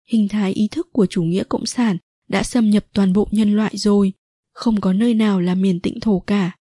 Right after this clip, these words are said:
Hơn nữa, văn hóa ở Mỹ ma tính còn mạnh mẽ hơn.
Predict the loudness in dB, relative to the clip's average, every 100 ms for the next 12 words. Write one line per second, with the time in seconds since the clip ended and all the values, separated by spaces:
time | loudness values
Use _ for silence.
0 | _ _ _ _ _ -2 0 0 -2 -4
1 | -4 -2 0 -2 0 0 0 -2 -4 -4
2 | -2 -2 0 0 0 0 0 0 -2 -2
3 | -2 0 2 2